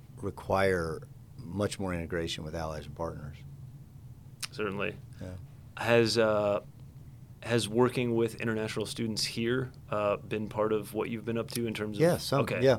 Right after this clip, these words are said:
Speaker 1: little,
Speaker 2: Okay.
Speaker 1: not, not, probably not as much as I'd like, um,
Speaker 2: Mm.
Speaker 1: but yes, uh,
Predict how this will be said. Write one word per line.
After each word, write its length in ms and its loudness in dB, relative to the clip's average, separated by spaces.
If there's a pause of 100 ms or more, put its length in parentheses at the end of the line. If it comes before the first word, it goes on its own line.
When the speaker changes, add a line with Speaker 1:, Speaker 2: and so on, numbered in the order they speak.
(140)
Speaker 1:
little, 200 6
Speaker 2:
Okay. 60 0
Speaker 1:
not, 200 8
not, 160 -2
probably 240 8
not 160 10
as 80 8
much 140 10
as 100 8
I'd 100 12
like, 540 8
um, 260 6
Speaker 2:
Mm. 60 2
Speaker 1:
but 140 10
yes, 500 8
uh, 400 6